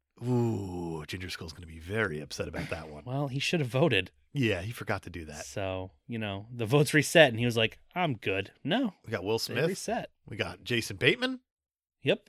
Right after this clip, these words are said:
Speaker 2: and others.
Speaker 1: And others.
Speaker 2: I'm sure.
Speaker 1: I saw it in the theaters once.
Speaker 2: I saw it,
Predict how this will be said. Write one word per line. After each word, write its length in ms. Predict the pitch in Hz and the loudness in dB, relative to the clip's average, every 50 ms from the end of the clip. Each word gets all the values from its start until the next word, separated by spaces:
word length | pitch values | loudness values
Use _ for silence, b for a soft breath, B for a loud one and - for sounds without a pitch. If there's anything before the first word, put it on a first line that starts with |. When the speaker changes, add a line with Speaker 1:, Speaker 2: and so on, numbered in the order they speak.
| _ - | _ 0
Speaker 2:
and 220 | 123 147 175 - | 2 2 4 4
others. 480 | 156 202 233 143 101 - - - - - - | 4 4 4 4 2 0 -2 -8 -4 0 2
Speaker 1:
And 240 | 110 123 165 180 180 | 2 2 4 4 6
others. 600 | 175 233 302 294 - - - - - - - - _ _ _ - | 6 6 6 2 0 -2 -6 -12 -14 -16 -18 -20 _ _ _ -12
Speaker 2:
I'm 120 | 110 104 | -10 -8
sure. 320 | - - - 196 214 147 - - | -6 -4 -4 -4 -4 -4 -6 -6
Speaker 1:
I 120 | - 107 | -6 -6
saw 200 | 95 - - 113 | -4 -2 -2 -2
it 60 | 127 147 | -2 -2
in 60 | 160 | -4
the 80 | 160 | -6
theaters 280 | - 208 226 220 202 185 | -6 -6 -6 -6 -6 -6
once. 440 | 247 277 254 170 - - - - - - | -6 -6 -8 -8 -10 -14 -16 -16 -6 0
Speaker 2:
I 160 | - 147 185 | 2 2 2
saw 300 | - - - 247 247 247 | 2 2 2 4 4 4
it, 140 | 247 - | 4 0